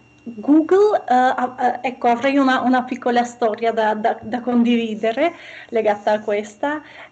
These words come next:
Ehm, poco tempo fa, quando OpenStreetMap era nei, nei suoi primi passi come progetto, ha avuto un successo molto grande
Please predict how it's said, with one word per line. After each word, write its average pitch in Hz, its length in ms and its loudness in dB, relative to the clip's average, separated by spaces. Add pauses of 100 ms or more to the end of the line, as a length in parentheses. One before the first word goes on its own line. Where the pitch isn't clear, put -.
Ehm, 240 1000 0
poco 254 340 0
tempo 285 340 0
fa, 240 320 -2
quando 226 340 0
OpenStreetMap 233 1040 0
era 226 200 -2
nei, 220 360 -6
nei 226 200 -6
suoi 226 240 -2
primi 254 360 0
passi - 460 -6
come 208 220 0
progetto, 233 840 -2 (1000)
ha 247 140 2
avuto 240 380 0
un 233 100 0
successo 233 480 -6
molto 240 400 0
grande 214 640 -2